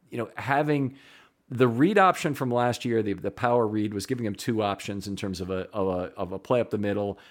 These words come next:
and a run. They were not using it ever as a true triple option where they might have thrown a pass out of it.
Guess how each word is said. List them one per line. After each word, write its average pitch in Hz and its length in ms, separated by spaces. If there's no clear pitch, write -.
and 107 260
a 101 60
run. 101 300
They 107 80
were 113 120
not 131 240
using 120 320
it 104 100
ever 104 300
as 95 160
a 95 80
true 104 220
triple 127 420
option 113 320
where 98 100
they 95 60
might 95 200
have 90 100
thrown 98 160
a 80 40
pass 110 400
out 101 160
of 95 120
it. 95 100